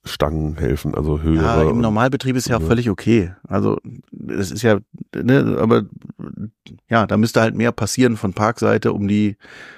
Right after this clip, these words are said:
Speaker 2: um die Jugendlichen denen mal so eine, so eine Richtung zu geben. Ähm, und ja, diese Warteschlange ist natürlich auch einfach völlig Fehlkonstruktion.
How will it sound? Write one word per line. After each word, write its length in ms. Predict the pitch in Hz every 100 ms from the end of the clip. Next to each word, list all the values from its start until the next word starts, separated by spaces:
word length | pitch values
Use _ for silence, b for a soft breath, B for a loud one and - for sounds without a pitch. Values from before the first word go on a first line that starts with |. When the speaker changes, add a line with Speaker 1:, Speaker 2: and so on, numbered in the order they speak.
| B _
Speaker 2:
um 180 | 110 101
die 340 | 98 104 - -
Jugendlichen 580 | 110 - 101 107 107 98
denen 180 | 104 98
mal 160 | 95
so 760 | 87 - - _ _ - - 92
eine, 300 | 104 101 95
so 120 | - 98
eine 100 | 98
Richtung 300 | - 98 -
zu 120 | 87
geben. 360 | 78 - 82 - _ _ _ _ _ _ _ _ _ _ _ _ _ _ _ -
Ähm, 300 | 85 82 98
und 220 | - 98
ja, 180 | 87 85
diese 200 | 87 92
Warteschlange 580 | 107 131 110 107 101 98
ist 160 | - -
natürlich 220 | 87 87
auch 80 | 80
einfach 200 | 78 80
völlig 380 | 82 78 71 -
Fehlkonstruktion. 800 | - - 85 76 - - 73